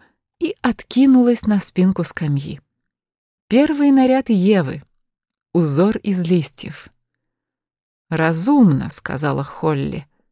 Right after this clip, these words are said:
"Как знать. Омары? Нет. Что-нибудь английское. Блинчики непременно.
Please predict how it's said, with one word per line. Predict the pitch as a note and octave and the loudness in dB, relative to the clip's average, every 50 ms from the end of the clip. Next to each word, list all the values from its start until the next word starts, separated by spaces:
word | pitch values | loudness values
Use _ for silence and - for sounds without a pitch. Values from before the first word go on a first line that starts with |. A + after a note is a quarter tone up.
| _ _ _ _ _ _ _ _ _ _ | _ _ _ _ _ _ _ _ _ _
"Как | - - D4 D4 A#3+ G3+ | -6 -4 -4 -2 -2 -2
знать. | D#3+ D3 C#3+ C#3+ E3 G3 G3 - - - _ _ _ _ _ _ _ _ _ _ _ _ _ _ _ _ _ _ _ | -2 -2 -2 -2 -2 -4 -6 -10 -14 -18 _ _ _ _ _ _ _ _ _ _ _ _ _ _ _ _ _ _ _
Омары? | - F3+ F3 E3 D#3+ E3 F3 G#3 B3 C4+ D4 D4+ D4 - - - - _ _ _ _ _ _ _ _ _ _ _ _ _ _ _ _ | -2 0 2 2 2 2 0 0 0 0 -2 -2 -4 -6 -12 -20 -20 _ _ _ _ _ _ _ _ _ _ _ _ _ _ _ _
Нет. | - A3 G#3+ G3 E3+ C#3+ C3 - - - - - - _ _ _ _ _ _ _ _ _ _ _ _ _ _ _ _ _ _ | -2 0 0 2 0 0 -4 -6 -10 -16 -18 -20 -20 _ _ _ _ _ _ _ _ _ _ _ _ _ _ _ _ _ _
Что-нибудь | - - - - G3+ G3 G3 F#3+ G3+ - | -14 -8 -4 0 2 2 2 2 0 0
английское. | G#3 G#3+ A3 G3+ G3+ F3+ D#3 B2 - - - - D3 C#3+ - D3+ - _ _ _ _ _ _ - | 2 4 4 4 4 2 0 -2 -4 -8 -10 -12 -12 -12 -12 -14 -16 _ _ _ _ _ _ 0
Блинчики | G#3 E3 E3+ D#3+ D3 C#3+ C#3+ - F#3+ - G#3+ | 2 2 2 2 0 0 -2 -4 -4 -4 -2
непременно. | G#3+ A#3 - B3 C4 B3+ B3+ C4+ C4+ B3+ B3+ C4+ C4+ | -2 -2 0 2 4 4 6 6 6 6 6 4 2